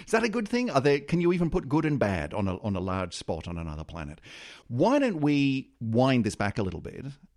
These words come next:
Emily, what is it? What <laughs> is this? Like, it's, it's big, right? When we talk about the big red spot, it's big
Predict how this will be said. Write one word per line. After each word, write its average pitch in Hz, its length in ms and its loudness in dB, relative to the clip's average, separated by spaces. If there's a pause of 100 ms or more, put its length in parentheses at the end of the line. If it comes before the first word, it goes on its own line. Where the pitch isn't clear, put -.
(180)
Emily, 233 380 2
what 233 420 -2
is 165 200 4
it? - 320 -4 (180)
What 220 240 2
<laughs> 101 240 2
is 180 160 2
this? 160 160 0 (220)
Like, 240 160 2
it's, 247 220 -4 (560)
it's 226 260 2
big, 110 580 -2 (180)
right? 107 340 -4
When 190 160 2
we 214 60 2
talk 180 200 0
about 139 320 -2
the 123 180 4
big 117 300 0
red 110 240 0
spot, 107 320 -6 (400)
it's 175 200 -2 (520)
big 123 380 0